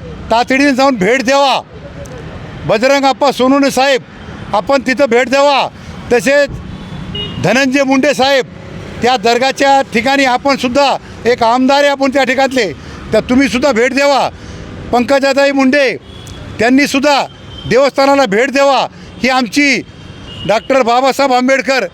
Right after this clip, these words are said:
विचार मंचच्या, कारण की आंबेडकर विचार मंचच्या वतीनं आम्ही त्यांना विनंती करतात, आपण भेट द्यावा आणि आपण समक्ष माहिती घ्यावा. आणि जे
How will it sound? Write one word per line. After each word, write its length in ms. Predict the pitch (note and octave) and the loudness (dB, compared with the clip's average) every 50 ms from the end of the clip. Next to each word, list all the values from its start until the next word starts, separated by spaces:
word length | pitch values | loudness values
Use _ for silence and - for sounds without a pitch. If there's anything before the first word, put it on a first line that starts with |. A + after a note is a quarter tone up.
| - - - - - | -12 -20 -20 -8 -4
विचार 360 | G3 G#3 - - C4 C4+ C4+ | -4 -2 2 2 2 4 4
मंचच्या, 500 | B3 A#3+ C4 C4 - - C#4+ C4 A3+ F3+ D3 - - - - - - - - | 2 2 0 0 0 0 2 2 2 0 -2 -6 -16 -20 -20 -20 -10 -2 0
कारण 200 | A#3 A#3+ C4 C4 | 2 2 2 0
की 100 | G#3 B3+ | 0 0
आंबेडकर 440 | A3+ A#3+ A#3+ C4+ C4+ A3+ C4+ C4+ | 0 0 2 0 0 0 0 0
विचार 240 | C4 G#3 - C#4 C4 | 0 0 0 0 2
मंचच्या 480 | B3 B3+ C4 B3 F#3 - C4 C4+ C#4 C4 - - - - - - | 2 2 0 0 0 0 0 2 0 0 -2 -8 -20 -20 -4 -2
वतीनं 480 | G3 A#3 - C#4 C#4+ C#4 D4 C4+ A3 D3+ - - - - - - - | -2 0 0 2 2 2 2 2 0 -2 -4 -12 -20 -18 -16 -4 0
आम्ही 180 | G#3+ B3 C4+ A3+ | 2 2 2 2
त्यांना 260 | G#3 B3 B3+ C4 C4 | 0 0 2 2 2
विनंती 320 | B3+ B3 C4+ C#4 C4+ C#4+ | 2 2 0 2 0 0
करतात, 400 | A3 C4 C4+ A3+ C#4 C#4 B3+ G#3 D3+ - - - - - - - - | 2 2 0 2 2 2 2 0 -2 -6 -20 -20 -20 -20 -20 -12 -4
आपण 280 | - A3 F#3+ C4+ C4 B3 A3 - C#3+ | -4 -2 0 0 0 0 -2 -2 -2
भेट 200 | F3 G3+ B3 B3 | 0 0 0 0
द्यावा 380 | B3 C4+ C4+ C#4 C4 A#3 F#3 - - - - - - - | 0 2 2 2 2 2 0 -2 -6 -14 -16 -16 -8 -4
आणि 140 | F#3+ A#3 B3+ | -2 0 0
आपण 260 | A#3+ A#3 B3 C4 A#3 | 0 2 2 0 -2
समक्ष 420 | - - A3 A3+ C4 C4+ - - | 0 -2 0 2 2 0 2 0
माहिती 400 | C4+ C4 A3+ A3 A3+ A3+ A3 C#4 | 0 2 2 0 0 0 -2 0
घ्यावा. 400 | B3 C4 C4 C4+ C#4 C4 A3 D#3+ - - - - - - - - - | 0 2 2 4 4 2 2 0 -2 -6 -14 -16 -14 -14 -14 -6 -4
आणि 160 | F#3+ A3 B3 A#3+ | -2 0 0 -2
जे 420 | E3+ C#3 G#3 C4 C#4+ C#4+ C4 | -2 0 0 2 2 2 0